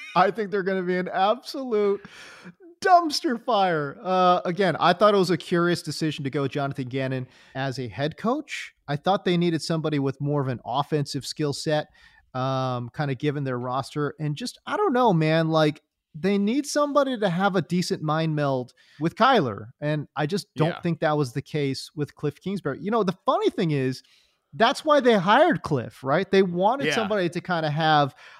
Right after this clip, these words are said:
Speaker 1: a, a decent open line of communication with, uh, their star quarterback, but just didn't happen, man. So I don't know. Um, and I will say this, I'm gonna be really curious to see if the O C can bring Kyler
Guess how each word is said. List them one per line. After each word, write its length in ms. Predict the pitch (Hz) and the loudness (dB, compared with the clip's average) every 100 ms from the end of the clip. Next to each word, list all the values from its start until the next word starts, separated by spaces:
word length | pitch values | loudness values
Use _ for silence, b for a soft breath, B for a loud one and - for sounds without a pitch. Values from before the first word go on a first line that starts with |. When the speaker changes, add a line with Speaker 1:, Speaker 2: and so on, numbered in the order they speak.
| B | B
Speaker 1:
a, 160 | 160 - | 0 2
a 120 | 160 | 0
decent 400 | 135 175 170 151 - | 2 0 0 -4 0
open 320 | 175 165 170 147 | 0 2 0 0
line 240 | 151 147 | 0 0
of 80 | - | -2
communication 720 | 151 147 135 151 135 - 131 | -4 -2 -2 -4 -4 -4 -6
with, 160 | 131 - _ 135 | -8 -8 _ -8
uh, 220 | 131 120 | -6 -4
their 160 | 139 | -6
star 320 | 131 - 135 123 | -6 -6 -6 -6
quarterback, 600 | - 127 113 113 107 - - | -8 -8 -8 -6 -8 -8 -6
but 260 | 127 120 - b b b b b - | -4 -4 -10 b b b b b -10
just 180 | 180 | -10
didn't 220 | 233 208 120 | -8 -10 -8
happen, 420 | 131 123 123 120 | -8 -8 -10 -12
man. 220 | 123 120 | -12 -12
So 160 | - - | -12 -4
I 100 | 185 | -2
don't 140 | 208 147 | 0 -2
know. 320 | 131 120 - | -4 -6 -8
Um, 600 | 139 139 139 135 127 - _ | -6 -4 -2 -4 -6 -10 _
and 80 | 156 | 0
I 100 | 196 | 0
will 160 | 247 226 | 2 0
say 200 | 202 170 | 2 0
this, 320 | 165 135 - _ _ | 0 -2 -6 _ _
I'm 220 | - 240 240 | 6 8 10
gonna 180 | 302 | 8
be 140 | 254 254 | 8 6
really 260 | 214 240 | 6 4
curious 320 | 220 240 226 - | 4 4 2 2
to 60 | |
see 140 | - 208 | 2 2
if 100 | - | 2
the 100 | - | 4
O 120 | 185 | 4
C 220 | 185 190 185 | 4 4 2
can 200 | 180 143 | 2 2
bring 200 | 165 165 | 2 0
Kyler 540 | - 170 170 165 | 4 6 8 6